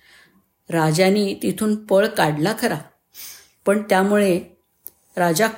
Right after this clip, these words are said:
खूप चिडला. झालेला पराभव त्याला सहन होईना, म्हणून डाव धरलेल्या सापासारखा त्या सहस्त्रार्जुनाने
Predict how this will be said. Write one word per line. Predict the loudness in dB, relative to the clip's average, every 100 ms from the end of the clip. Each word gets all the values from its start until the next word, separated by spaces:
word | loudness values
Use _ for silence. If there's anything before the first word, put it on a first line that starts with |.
| -4
खूप | -2 -2 -4
चिडला. | -4 -2 0 -2 -4 -8 _ _ _ _ _ _ -20 -12 -4
झालेला | -2 2 2 2 0
पराभव | 0 0 0 -4
त्याला | -2 -2 0
सहन | 0 0 0 -2
होईना, | -2 -2 -2 -6 -20 _ _ _ _ _ -6
म्हणून | -2 0 0 -4 -12 -18
डाव | -4 0 2 2
धरलेल्या | 0 -2 -2 0 0
सापासारखा | 0 0 -2 -2 -2 -4 -6 -10 -10 -16 _ -6
त्या | -4
सहस्त्रार्जुनाने | -2 -2 0 0 0 0 0 0 0 2 2 -2 -6